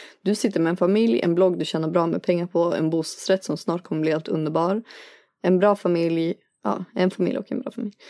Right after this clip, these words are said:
Samt en pojkvän. Vad mer kan man begära? Jag orkar inte med att folk bölar över bagateller, för det är exakt vad det här är.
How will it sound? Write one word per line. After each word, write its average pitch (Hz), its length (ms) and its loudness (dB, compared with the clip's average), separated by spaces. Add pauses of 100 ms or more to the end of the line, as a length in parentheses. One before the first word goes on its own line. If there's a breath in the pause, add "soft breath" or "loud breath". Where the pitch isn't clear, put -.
(200 loud breath)
Samt 208 280 2
en 175 100 0
pojkvän. 175 560 0
Vad 175 120 4
mer 180 120 4
kan 175 160 -2
man 165 160 0
begära? 190 540 -2
Jag 185 160 4
orkar 196 240 2
inte 185 160 -2
med 185 160 2
att 175 80 -6
folk 165 240 -4
bölar 170 320 0
över 151 240 -2
bagateller, 160 540 -2
för - 120 -8
det 170 60 2
är - 20 2
exakt - 420 -10
vad 139 120 0
det 165 40 0
här 160 140 -2
är. - 220 -4